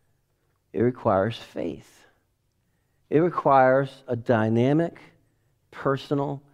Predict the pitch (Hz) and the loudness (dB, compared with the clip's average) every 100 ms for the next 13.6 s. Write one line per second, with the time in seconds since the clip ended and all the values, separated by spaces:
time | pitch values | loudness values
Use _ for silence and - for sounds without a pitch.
0 | _ _ - 110 110 117 117 113 117 - | _ _ -6 -2 0 0 0 -6 -8 -6
1 | 98 - _ _ _ _ - 92 95 - | -8 -8 _ _ _ _ -14 -14 -14 -14
2 | 90 87 - - - - _ _ _ _ | -14 -14 -18 -20 -20 -20 _ _ _ _
3 | _ _ _ _ _ _ _ _ _ _ | _ _ _ _ _ _ _ _ _ _
4 | _ - - - 113 - 120 - - - | _ -14 -12 -6 -6 -6 -6 -4 -6 -8
5 | - - _ _ _ _ _ _ _ _ | -20 -20 _ _ _ _ _ _ _ _
6 | _ _ _ _ _ - 117 131 131 127 | _ _ _ _ _ 0 4 2 2 0
7 | 143 156 135 110 104 101 151 156 - - | 2 0 0 -2 -2 -4 -4 -4 -6 -12
8 | - _ _ _ _ _ - 123 139 123 | -20 _ _ _ _ _ -2 0 2 2
9 | 127 180 147 - - 143 156 143 123 127 | 2 2 0 -4 -4 0 0 0 0 0
10 | 123 113 131 120 95 92 _ _ _ _ | 0 0 0 0 -2 -8 _ _ _ _
11 | _ 110 110 123 127 - 123 123 - 110 | _ -2 0 0 -2 -4 -6 -4 -4 -2
12 | 107 98 98 117 95 90 - 90 98 95 | -2 -2 -4 -4 -4 -8 -12 -10 -8 -8
13 | 92 104 104 - - | -8 -8 -8 -10 -18